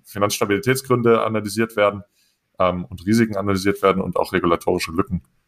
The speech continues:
ähm, erarbeitet werden. Und Gary Gensler, der Vorsitzende der, der S E C,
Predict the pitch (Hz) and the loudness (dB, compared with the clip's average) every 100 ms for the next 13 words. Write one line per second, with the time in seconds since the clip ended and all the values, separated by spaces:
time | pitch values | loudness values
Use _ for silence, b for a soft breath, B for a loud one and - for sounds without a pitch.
0 | _ - 80 82 82 - 80 - - - | _ -2 -2 -2 -4 -4 -6 -10 -14 -6
1 | - 120 131 b b b b b - 196 | -6 -6 -10 b b b b b -4 0
2 | 92 - 113 113 120 143 - 127 107 120 | 0 0 2 2 2 0 2 2 4 2
3 | 113 113 - 101 101 104 98 101 98 - | 0 0 0 2 2 2 0 -2 -2 -2
4 | 123 160 | 0 -2